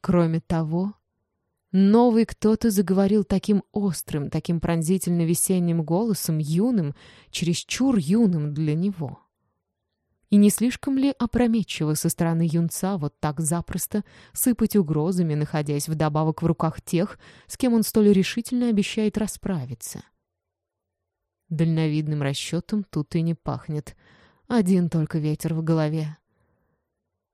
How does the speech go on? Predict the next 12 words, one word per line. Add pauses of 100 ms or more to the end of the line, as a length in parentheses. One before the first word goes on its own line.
(180)
Кажется,
присутствующие,
кто
бы
они
ни
были, (540)
замерли
в
удивлении
и
молчат.